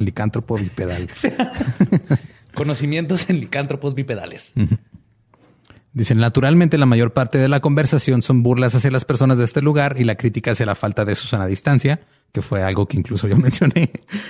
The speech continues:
Speaker 1: eh, pues ya se empezaban a organizar algunos vecinos para ir a cazar al hombre lobo. Hay una especie de periodista que yo no conocía hasta que me documenté sobre este tema, que vive en el municipio, que subió un video donde, donde documenta su experiencia en este caso.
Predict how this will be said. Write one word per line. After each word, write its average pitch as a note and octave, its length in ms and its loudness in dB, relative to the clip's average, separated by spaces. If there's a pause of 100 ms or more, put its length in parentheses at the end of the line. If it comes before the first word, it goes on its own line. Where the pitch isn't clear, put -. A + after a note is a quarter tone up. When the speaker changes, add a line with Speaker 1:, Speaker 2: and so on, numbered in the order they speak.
Speaker 1:
eh, C3+ 160 4
pues B2 160 2
ya A#2 100 4
se C3 100 0
empezaban A#2+ 300 2
a B2+ 40 4
organizar A#2 380 2
algunos A#2+ 280 4
vecinos A#2+ 360 2
para G2+ 340 0
ir A#2 120 4
a A2 60 -2
cazar G#2+ 340 -2
al F#2 120 -2
hombre F#2+ 200 0
lobo. C3 360 2 (500)
Hay B2+ 140 4
una C#3 120 6
especie C#3 360 2
de C#3 100 4
periodista D3 560 4
que A#2+ 100 2
yo A2+ 80 4
no A#2 100 4
conocía A#2 460 4
hasta A2+ 220 0
que - 100 0
me G#2 80 4
documenté G#2 380 2
sobre A#2 180 2
este A#2+ 140 -2
tema, B2 320 2
que - 140 -2
vive G2+ 200 0
en G#2 80 2
el G#2 100 2
municipio, B2 640 2 (360)
que - 120 0
subió A2 220 4
un A2+ 80 4
video A2+ 260 4
donde, A#2 400 4
donde A2 260 2
documenta A2 460 2
su B2+ 120 0
experiencia G#2 500 0
en - 60 0
este G2 240 -4
caso. B2 380 0